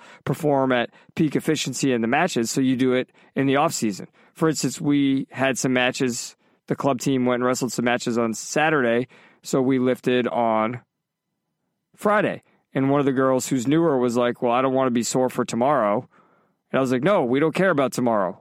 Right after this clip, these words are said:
Who cares what happens tomorrow? Just lift today." But as we were running the track,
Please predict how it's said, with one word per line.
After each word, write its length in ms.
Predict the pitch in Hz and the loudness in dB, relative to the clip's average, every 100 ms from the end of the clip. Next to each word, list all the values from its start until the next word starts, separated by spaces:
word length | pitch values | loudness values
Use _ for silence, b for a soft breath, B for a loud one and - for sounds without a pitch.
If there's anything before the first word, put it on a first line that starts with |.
| - | -6
Who 100 | 151 | -2
cares 240 | 160 160 | 2 2
what 120 | 139 127 | 2 0
happens 340 | 117 113 107 | 0 -2 -8
tomorrow? 280 | - 110 101 | -2 0 0
Just 340 | 110 110 - | -4 -8 -8
lift 300 | - 127 131 | -4 -4 -2
today." 340 | - 143 123 - B B B B | -2 0 -2 -6 B B B B
But 200 | 202 170 - b b b | -2 -2 -4 b b b
as 360 | 180 214 277 254 | 2 4 2 2
we 80 | 277 | 2
were 160 | 262 | 4
running 320 | 220 220 220 202 | 4 4 2 2
the 100 | 170 | 2
track, 540 | 202 208 131 120 | 2 2 2 -2